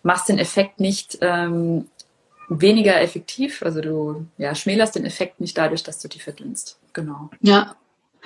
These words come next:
Speaker 2: Ja, was ich immer mache, also meine, äh, Routine ist quasi, ich benutze Jojoba Oil. Das ist ja,
Speaker 1: Mhm.
Speaker 2: eigentlich ist es ja kein Öl, sondern Wachs,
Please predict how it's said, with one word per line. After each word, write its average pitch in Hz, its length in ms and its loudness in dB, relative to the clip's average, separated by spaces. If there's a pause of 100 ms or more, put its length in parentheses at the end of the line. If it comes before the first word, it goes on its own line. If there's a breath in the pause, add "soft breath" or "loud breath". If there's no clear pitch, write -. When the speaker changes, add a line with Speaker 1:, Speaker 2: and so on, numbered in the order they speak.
(320 loud breath)
Speaker 2:
Ja, 254 160 6
was 262 140 2
ich 349 200 4
immer 330 180 6
mache, 302 400 4
also 226 180 2
meine, 247 440 4
äh, 226 80 6
Routine 233 560 4
ist 214 160 -2
quasi, 208 220 0
ich - 80 -14
benutze 240 260 2
Jojoba 247 480 2
Oil. 302 180 0 (140)
Das 196 100 -2
ist 233 140 4
ja, 214 120 6
Speaker 1:
Mhm. - 40 -6
Speaker 2:
eigentlich 202 320 0
ist 202 100 4
es 175 100 -6
ja 175 100 0
kein 160 220 -4
Öl, 226 260 6
sondern 151 320 2
Wachs, - 340 0